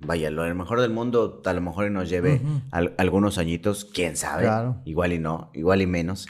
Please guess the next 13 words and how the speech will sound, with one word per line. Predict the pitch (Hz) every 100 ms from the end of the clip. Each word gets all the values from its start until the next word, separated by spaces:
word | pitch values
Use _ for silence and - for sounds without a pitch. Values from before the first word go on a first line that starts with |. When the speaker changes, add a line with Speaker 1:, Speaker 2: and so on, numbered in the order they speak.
| -
Speaker 2:
Ojalá. | - 98 107 - _ -
Speaker 1:
Pero, | 117 110 110 110 - -
Speaker 2:
<laughs> | - _
Speaker 1:
¿qué, | - 127
qué | 151
hay? | 147 131 92
Ya | 123
estamos | 131 151 160
por | 139
finalizar | 123 104 98 107
el | 113 110
año, | 107 110 107 -
pero | 107 98 98 90 -